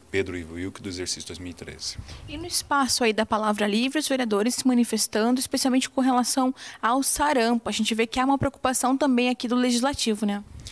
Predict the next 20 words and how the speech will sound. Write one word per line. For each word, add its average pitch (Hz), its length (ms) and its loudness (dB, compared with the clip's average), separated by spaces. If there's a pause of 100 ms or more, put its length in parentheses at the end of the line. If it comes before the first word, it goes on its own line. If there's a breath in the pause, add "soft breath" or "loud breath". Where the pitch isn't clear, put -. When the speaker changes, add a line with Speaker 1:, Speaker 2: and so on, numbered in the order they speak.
(380 loud breath)
Speaker 1:
É, 95 180 -4
nós 90 600 2 (100)
participamos 92 680 -2
de 92 40 -8
uma 90 160 -6
reunião 87 440 -6
com 95 160 -8
o 87 40 -12
secretário 90 580 -6
de 87 60 -6
Saúde 87 360 -6
do 90 40 -12
município 87 440 -4
de 87 40 -10
Nova 85 160 -10
Vitória, 87 880 -8 (280)
é, 82 220 -10
doutor 90 280 -8
Edi 90 180 -6
Carneiro, 87 520 -6